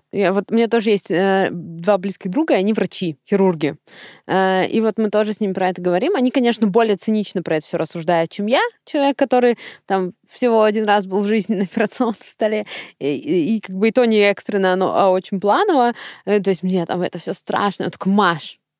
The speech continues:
типа, всё бывает, мы все люди».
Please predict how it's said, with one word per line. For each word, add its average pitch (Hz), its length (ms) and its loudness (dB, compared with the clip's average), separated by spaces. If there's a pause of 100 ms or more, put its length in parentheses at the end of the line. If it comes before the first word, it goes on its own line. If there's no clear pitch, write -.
(1080)
типа, 165 420 0
всё 359 300 0
бывает, 175 580 0 (120)
мы 269 240 2
все 277 240 0
люди». 180 480 0